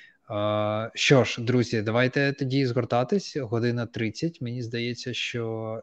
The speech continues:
людям вже хочеться займатися своїми справами. Ви можете передивитись цей ефір, він залишається в записі тут.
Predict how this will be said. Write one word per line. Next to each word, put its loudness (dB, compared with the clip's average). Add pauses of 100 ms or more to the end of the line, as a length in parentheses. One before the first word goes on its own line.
людям -6
вже -4 (160)
хочеться -6 (380)
займатися -4
своїми -4
справами. 0
Ви 2
можете -2
передивитись 0
цей -4
ефір, 0
він -2
залишається -2
в -6
записі -4
тут. 0